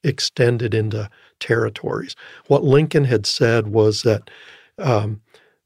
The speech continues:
the North was satisfied that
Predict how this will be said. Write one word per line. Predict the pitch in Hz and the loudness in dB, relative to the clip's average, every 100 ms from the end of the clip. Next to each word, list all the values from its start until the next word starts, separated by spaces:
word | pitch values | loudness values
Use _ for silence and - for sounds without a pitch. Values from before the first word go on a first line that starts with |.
| - - - 135 - _ 359 | -20 -20 -10 -10 -10 _ -10
the | 143 120 | 2 2
North | 113 120 139 143 139 | 4 4 4 2 -2
was | 120 107 110 107 104 - - | -6 0 2 2 -2 -6 -8
satisfied | - - 117 123 127 - - 107 104 107 101 - - _ - | -8 0 2 2 0 -2 -2 0 2 0 -2 -12 -20 _ -6
that | 113 107 | -2 -2